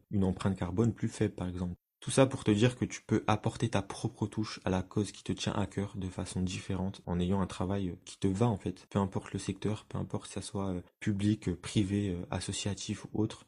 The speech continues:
mais tu as le choix, tu as la possibilité de t'impliquer dans ce qui te tient à cœur.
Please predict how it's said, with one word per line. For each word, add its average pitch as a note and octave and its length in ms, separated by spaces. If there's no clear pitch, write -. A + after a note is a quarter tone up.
mais G2+ 240
tu - 220
as G#2 100
le F#2+ 80
choix, G#2 300
tu - 160
as F#2+ 40
la F2 120
possibilité G#2+ 840
de G#2+ 80
t'impliquer G2+ 640
dans F#2 100
ce - 60
qui F#2+ 100
te - 80
tient G2+ 200
à F2 40
cœur. - 300